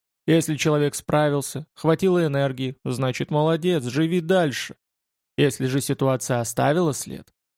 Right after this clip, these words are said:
то потом каждый раз, когда происходит нечто подобное, этот болезненный кусочек опыта просыпается и начинает вопить: "Внимание, опасность!" Человек, может быть, и сам этого не осознаёт,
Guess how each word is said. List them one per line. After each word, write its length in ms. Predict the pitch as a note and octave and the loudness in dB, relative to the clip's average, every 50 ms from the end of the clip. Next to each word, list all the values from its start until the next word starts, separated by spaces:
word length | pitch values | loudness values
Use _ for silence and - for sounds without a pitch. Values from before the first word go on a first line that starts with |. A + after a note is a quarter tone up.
| _ _ _ | _ _ _
то 100 | - C#3 | -4 -2
потом 400 | - - C#3 - - D#3 F#3 F#3 | 0 0 0 2 2 2 0 0
каждый 460 | - - D#3 E3+ F#3+ E3+ D#3 D3+ C#3+ C#3 | 0 0 0 0 0 -2 -2 -2 -2 0
раз, 300 | C#3 D3+ C#3 A#2+ - - | 0 0 0 -2 -4 -6
когда 320 | - B2+ C3+ B2+ C3+ C#3 | -8 -8 -2 0 0 0
происходит 520 | - E3+ D3 C3 - - D#3 D3 C3 A#2 | 0 0 -2 -2 -2 -2 -2 -2 -2 -4
нечто 320 | - C#3+ C#3+ C3+ - - - | -4 -4 -4 -4 -4 -8 -10
подобное, 600 | - - - - - D#3 F#3 E3+ D3 A#2 A2 - _ _ _ _ _ _ - | -8 -10 -6 -2 0 0 0 0 -4 -8 -12 -14 _ _ _ _ _ _ 0
этот 300 | C#3 D3 - E3+ C#3+ A#2+ | 2 2 2 0 0 2
болезненный 560 | C#3 C#3+ C#3+ D3+ E3 C#3 D3 D3+ D3 D3 C#3+ | 2 2 2 2 0 0 -2 -2 -2 -2 -2
кусочек 520 | - C#3+ C3 - C#3+ C#3 - C#3 - - | -2 -4 -2 -2 -2 -2 -2 -4 -4 -2
опыта 320 | C3+ C#3+ - - - - - | -2 -2 -2 -4 -8 -8 -8
просыпается 760 | - C3 - - C#3+ - - B2+ C#3+ D3+ D3 C#3 - - C3 | -6 -6 -6 -6 -6 -4 -2 0 0 0 0 -2 -4 -6 -6
и 20 | |
начинает 460 | B2+ C3 - - C#3 C3+ C3+ C3 - | -6 -6 -6 -4 -2 -2 -2 -2 -2
вопить: 420 | B2 C3+ C3 - - D3 - - - | -2 -4 -4 -4 -6 -10 -12 -10 -10
"Внимание, 800 | C#3+ C3 C#3 D3+ D#3+ F3+ F3 D#3 D3 D#3+ F#3 G3 E3+ D3 B2+ - | -6 -2 0 2 2 2 2 2 2 0 0 0 0 -2 -2 -2
опасность!" 840 | - C#3 - - - - D3 F#3 F#3 - - - E3+ - - - - _ _ _ _ _ _ _ _ _ _ _ _ _ | -2 -4 -4 -2 -2 0 0 0 0 -2 -6 -8 -10 -10 -12 -14 -16 _ _ _ _ _ _ _ _ _ _ _ _ _
Человек, 340 | - D3 E3+ A3 C4+ B3+ - | 0 0 2 2 2 2 0
может 300 | A3+ B3 B3+ A#3+ G#3+ G3+ | 0 0 0 0 0 -2
быть, 260 | G3+ A#3 A3 - - | -2 -2 -2 -2 -4
и 60 | G#3+ | -6
сам 320 | G3 - B3 B3 B3 A3+ A#3 | -4 0 0 0 2 2 0
этого 220 | A3 - G3 F#3+ | -2 -2 -2 -2
не 120 | F#3 F3+ F3 | 0 0 0
осознаёт, 680 | D#3+ - - C#3+ B2 A#2 B2+ A2+ - - - - _ | 0 0 -2 -4 -2 -2 -4 -6 -6 -8 -14 -18 _